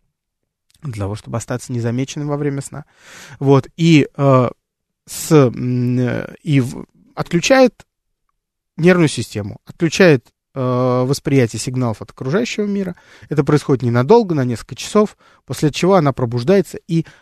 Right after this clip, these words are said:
отправляется, например, на охоту или куда-то, ку-, ку-, куда, как бы, э, куда потребуется. В том случае, если, например,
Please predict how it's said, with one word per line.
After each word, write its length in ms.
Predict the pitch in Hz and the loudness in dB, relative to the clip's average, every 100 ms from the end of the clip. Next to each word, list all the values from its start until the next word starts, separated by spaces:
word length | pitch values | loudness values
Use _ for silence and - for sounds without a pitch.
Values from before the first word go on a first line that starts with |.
| _ | _
отправляется, 840 | - 120 123 - - 123 147 151 131 | -4 -2 -2 -4 -4 0 2 0 -2
например, 340 | 120 113 117 | -4 -2 -2
на 160 | 117 120 | 0 0
охоту 460 | - 135 127 - | 0 -4 -6 -4
или 140 | 95 107 | -6 -6
куда-то, 680 | - 110 107 101 104 120 127 | -6 -10 -10 -10 -12 -12 -16
ку-, 160 | - | -18
ку-, 200 | 120 _ 139 | -20 _ _
куда, 480 | - 120 117 110 107 | -8 -4 -2 -2 -6
как 160 | - 98 | -10 -10
бы, 540 | 101 104 98 95 104 - | -6 -4 -4 -4 -6 -10
э, 640 | - - 52 50 - - - | -12 -12 -12 -12 -14 -16 -8
куда 180 | 131 | -6
потребуется. 640 | 127 - 160 110 87 - - | -2 0 2 2 -2 -12 -16
В 40 | |
том 180 | - 131 | -8 -6
случае, 320 | 156 131 123 | -4 -4 -4
если, 180 | 117 123 | -6 -8
например, 320 | 113 120 120 | -8 -6 -6